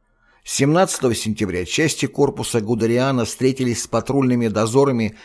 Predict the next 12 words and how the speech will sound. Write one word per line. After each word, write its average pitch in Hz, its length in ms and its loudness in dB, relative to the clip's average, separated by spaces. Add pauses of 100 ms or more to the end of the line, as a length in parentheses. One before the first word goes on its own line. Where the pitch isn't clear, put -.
(140)
четырнадцатой 123 640 0
армии 120 280 2
Листа 123 480 -2
в - 80 -12
пятидесяти 120 520 -2
милях 127 440 0 (300)
к - 80 -12
югу 131 340 4
от 101 240 -4
Брест-Литовска, 120 880 -2 (420)
возле 120 380 2
Владавы. 107 680 0